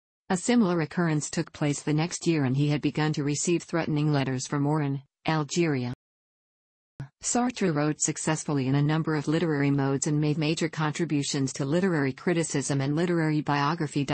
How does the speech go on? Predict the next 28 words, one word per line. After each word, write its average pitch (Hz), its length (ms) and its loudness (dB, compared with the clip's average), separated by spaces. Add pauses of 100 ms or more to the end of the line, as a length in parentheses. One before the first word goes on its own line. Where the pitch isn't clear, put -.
(100)
His 135 180 -4
plays 156 340 -2
are 143 100 0
richly 160 400 -2
symbolic 143 600 0
and 139 120 0
serve 156 280 2
as 143 120 -2
a 151 40 0
means 151 300 0
of 147 120 -4
conveying 139 420 0
his 143 180 -2
philosophy. 131 720 -4 (400)
The 175 100 2
best - 280 -2
known, 143 420 0 (200)
Huis 202 160 4
Clos, 143 360 -2 (200)
No 156 260 0
Exit, 139 460 -2 (180)
contains 165 480 0
the 170 100 -2
famous 170 440 0
line 139 260 0
"L'enfer, 139 480 -2 (220)
c'est 185 240 0
l'autre," 165 640 0